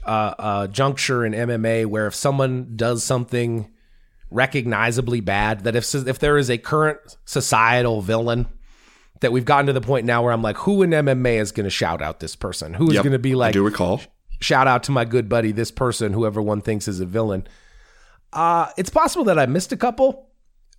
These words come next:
Speaker 1: but I couldn't help but notice the celebrities that the U F C put up on the, on the screen during U F C two seventy-six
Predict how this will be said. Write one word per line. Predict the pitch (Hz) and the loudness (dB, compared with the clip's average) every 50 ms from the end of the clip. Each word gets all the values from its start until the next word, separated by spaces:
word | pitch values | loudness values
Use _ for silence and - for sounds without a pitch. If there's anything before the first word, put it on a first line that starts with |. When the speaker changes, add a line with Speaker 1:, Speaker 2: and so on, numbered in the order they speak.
| _ _ | _ _
Speaker 1:
but | 165 165 160 160 160 156 - | -2 0 0 2 2 0 0
I | - 185 | -2 -6
couldn't | 185 - 330 311 294 277 | -4 -4 -4 -2 0 0
help | 220 247 262 262 262 - | 2 2 0 0 -4 -2
but | 247 233 233 220 214 | -2 0 0 0 -2
notice | 208 240 233 233 240 233 190 - - - - - _ _ _ _ _ - | 0 0 2 2 2 0 -2 -4 -6 -8 -10 -14 _ _ _ _ _ 2
the | 175 160 | 2 2
celebrities | - - 180 156 143 151 160 180 220 226 226 233 247 262 - - - - - _ - | 2 2 0 2 4 4 4 4 2 0 0 -6 -8 -6 -6 -6 -8 -10 -14 _ -4
that | 170 170 | -4 -2
the | 170 170 | 0 0
U | 180 196 202 208 208 | 0 2 4 4 4
F | 202 175 | 2 0
C | - - 220 220 220 220 214 190 - - | -2 -4 -4 -4 -2 -4 -4 -6 -8 -2
put | - 202 208 | 0 2 2
up | 208 196 196 202 | 2 2 2 0
on | 196 202 202 202 | 0 2 2 2
the, | 202 202 185 160 - _ _ _ _ | 2 2 2 0 -2 _ _ _ _
on | 165 185 196 196 | 0 0 2 2
the | 190 | 0
screen | - - - 196 196 208 220 214 | -2 -2 -4 -4 -2 -2 -2 -2
during | 190 190 196 196 190 | 0 0 0 0 0
U | 196 196 | 0 0
F | 196 - | -2 0
C | - 202 185 | -2 -4 -2
two | - 196 202 | -2 -2 -2
seventy-six | - - 196 190 196 185 - - 202 202 208 - - - - | 0 0 0 0 0 -2 0 -2 -2 -2 -4 -4 -8 -10 -10